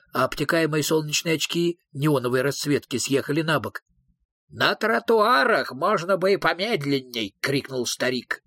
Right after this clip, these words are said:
Конькобежец сел и повернулся к старику. "Ой, Ваше Величество, я не знал, простите".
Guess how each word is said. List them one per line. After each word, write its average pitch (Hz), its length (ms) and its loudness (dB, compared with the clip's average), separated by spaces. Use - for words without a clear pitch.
Конькобежец 123 680 -2
сел 165 260 0
и - 180 -6
повернулся 120 580 -2
к - 60 -6
старику. 123 480 -2
"Ой, 139 240 2
Ваше 127 320 0
Величество, 117 540 -2
я 113 200 0
не 147 140 -2
знал, 110 380 -6
простите". - 720 -4